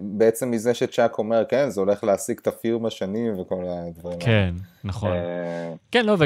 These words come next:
Speaker 2: וגם
Speaker 1: אה,
Speaker 2: צריך לומר שבהתחלה די תפסתי את מסה ורדה כסוג של, אה, טפלון, אה, עד העונה החמישית, שפתאום קווין כאילו קיבל איזשהו, אה, אופי. אה, אבל אני לא יודע אם, אם אכ-, אם זה אכן כך,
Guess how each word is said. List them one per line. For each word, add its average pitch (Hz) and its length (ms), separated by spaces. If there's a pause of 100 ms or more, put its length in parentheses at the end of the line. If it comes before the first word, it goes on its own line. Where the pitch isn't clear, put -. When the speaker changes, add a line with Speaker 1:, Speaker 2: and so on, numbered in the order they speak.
Speaker 2:
וגם 127 200
Speaker 1:
אה, 180 60
Speaker 2:
צריך 180 180
לומר 220 160
שבהתחלה 131 520
די 156 140
תפסתי 180 360
את 180 100
מסה 180 260
ורדה 180 200
כסוג 175 400
של, 175 220
אה, 175 100
טפלון, 170 680 (640)
אה, 117 260
עד 147 200
העונה 156 180
החמישית, 135 480
שפתאום 131 480
קווין 127 460
כאילו 117 200
קיבל 123 380
איזשהו, 113 520
אה, 110 260
אופי. 135 420 (580)
אה, 104 520
אבל 113 280
אני 113 160
לא 127 100
יודע 185 200
אם, 117 260
אם 120 200
אכ-, 107 240
אם 117 120
זה 110 100
אכן 107 260
כך, - 360